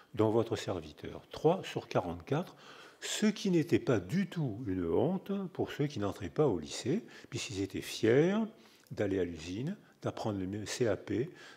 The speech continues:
de devenir plâtrier, de devenir paysan, de devenir artisan,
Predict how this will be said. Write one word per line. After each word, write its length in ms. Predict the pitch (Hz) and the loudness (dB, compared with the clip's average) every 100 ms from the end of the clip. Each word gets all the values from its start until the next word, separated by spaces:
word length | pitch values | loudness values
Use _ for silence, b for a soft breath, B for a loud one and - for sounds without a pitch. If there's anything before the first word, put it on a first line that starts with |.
| - | -2
de 60 | 107 | 2
devenir 340 | 113 98 101 | 2 2 -2
plâtrier, 640 | - 107 - - 95 82 107 | 0 -2 -2 -6 -4 0 2
de 120 | 110 | 2
devenir 360 | 95 92 95 | 0 -2 -6
paysan, 560 | - 107 95 90 92 104 | -4 -4 -2 -2 0 0
de 120 | 117 | -2
devenir 380 | 101 92 95 95 | 0 0 0 -4
artisan, 640 | 98 - 107 90 98 160 | -6 -8 -8 0 2 0